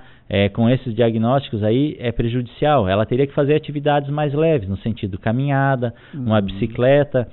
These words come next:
Speaker 1: Eu sempre oriento também a questão da bicicleta,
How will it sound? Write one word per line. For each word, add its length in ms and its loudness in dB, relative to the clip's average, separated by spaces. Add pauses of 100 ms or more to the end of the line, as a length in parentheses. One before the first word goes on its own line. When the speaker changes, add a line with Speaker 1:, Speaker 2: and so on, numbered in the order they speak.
(220)
Speaker 1:
Eu 100 -2
sempre 260 0
oriento 340 2
também 220 0
a 20 -2
questão 280 -4
da 100 0
bicicleta, 760 -2